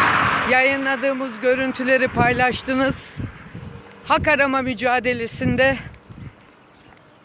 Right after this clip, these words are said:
bizimle birlikte oldunuz. O yüzden hepinize çok teşekkür ediyorum. Ancak çok iyi biliyorum ki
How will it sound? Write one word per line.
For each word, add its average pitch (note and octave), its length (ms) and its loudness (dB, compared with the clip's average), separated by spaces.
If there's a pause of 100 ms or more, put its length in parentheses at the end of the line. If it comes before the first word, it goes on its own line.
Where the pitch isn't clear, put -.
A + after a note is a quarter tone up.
(180)
bizimle A#3+ 560 4 (360)
birlikte F#3+ 440 0
oldunuz. E3 640 -2 (880)
O C#4+ 140 6
yüzden C4+ 400 2
hepinize B3 500 0
çok - 260 -4
teşekkür A#3 500 0
ediyorum. D3+ 500 0 (2750)
Ancak C#4 460 2
çok C#4 240 -2
iyi C#4 180 4
biliyorum B3+ 500 4
ki B3 300 2